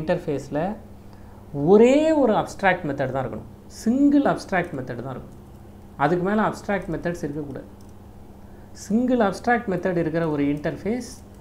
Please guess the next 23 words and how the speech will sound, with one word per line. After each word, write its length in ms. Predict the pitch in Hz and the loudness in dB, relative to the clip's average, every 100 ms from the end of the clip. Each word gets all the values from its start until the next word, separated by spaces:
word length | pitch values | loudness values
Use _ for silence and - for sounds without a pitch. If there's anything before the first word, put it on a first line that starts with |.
| - | -18
functional 560 | - 165 170 - 170 160 135 | -8 -6 -6 -6 -6 -4 -6
interface. 560 | 123 120 - 110 - - - - - - - - - - - - - - - - | -8 -12 -14 -16 -16 -18 -18 -18 -18 -18 -18 -18 -18 -18 -18 -18 -18 -18 -16 -6
அப்போ 120 | 196 180 | -4 2
single 280 | 240 277 269 247 | 4 4 4 4
method 300 | 240 254 233 | 4 4 4
இருக்கிற 220 | 214 220 226 | 4 2 2
மாதிரி, 360 | 247 247 240 240 208 180 180 | 0 2 0 0 0 0 0
single 300 | 226 233 233 | 0 2 2
abstract 420 | 185 - 226 220 208 | 0 0 0 0 -2
method 240 | 185 190 | -2 -2
இருக்கிற 220 | 185 185 190 196 | -2 -2 -2 0
மாதிரி 240 | 208 220 220 | 0 0 -2
functional 400 | 175 175 - 196 | -2 -4 0 0
interfaces 600 | 180 180 170 175 190 190 - 180 | 0 -4 -4 -4 -2 -4 0 0
இருக்கா 260 | 220 208 160 139 | 2 2 2 2
ஜாவால? 340 | 143 143 131 135 135 - - - - - - - - - - 175 | 0 0 -2 -4 -8 -16 -20 -20 -20 -20 -18 -18 -18 -20 -2 2
இல்ல 120 | 202 175 | 4 4
நம்ம 200 | 170 202 - | 4 4 2
create 260 | 196 196 - | 0 0 -2
பண்ணணுமா 340 | 151 135 123 - - - - - | -4 -4 -6 -8 -12 -20 -12 -2
அப்படின்னா 340 | 139 139 240 220 170 | -2 0 0 2 4
ரெண்டுத்துக்குமே 560 | 214 247 233 208 226 214 170 | 4 4 2 0 0 2 0
ஆன்சர் 360 | 170 170 233 | -4 0 -2